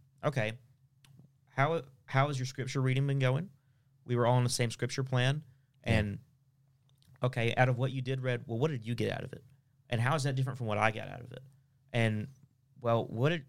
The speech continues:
Speaker 1: how has your prayer life been looking? And how have you witnessed to other people this week?
Speaker 2: Yeah.
Speaker 1: It, it was a very intentional time where we, we, we, we let the distractions o-, o-, of the world,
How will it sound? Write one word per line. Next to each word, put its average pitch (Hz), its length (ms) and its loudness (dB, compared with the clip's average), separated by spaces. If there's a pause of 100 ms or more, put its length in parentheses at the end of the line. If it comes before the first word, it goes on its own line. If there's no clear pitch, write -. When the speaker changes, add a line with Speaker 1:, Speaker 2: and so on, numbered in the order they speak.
(140)
Speaker 1:
how 147 160 2
has 175 120 2
your 127 80 2
prayer 123 320 2
life 107 220 -14
been - 160 -8
looking? - 320 -8 (520)
And 110 360 0 (720)
how 156 260 2
have 139 100 -4
you 127 120 0
witnessed 113 360 -4
to 117 80 0
other 107 120 0
people 110 280 -6
this - 200 -8
week? - 180 -10 (180)
Speaker 2:
Yeah. - 80 -20 (220)
Speaker 1:
It, 147 200 -2
it 156 60 2
was 139 160 2
a 117 40 4
very 120 580 0
intentional 123 640 -4
time 104 460 -6 (460)
where 107 480 0 (1120)
we, 120 160 2
we, 120 300 2
we, 113 340 -4 (300)
we 117 100 -8
let 151 160 2
the 151 80 -8
distractions 131 720 -2
o-, - 60 -12
o-, 113 320 0
of 107 180 -2
the 110 60 -2
world, 127 480 4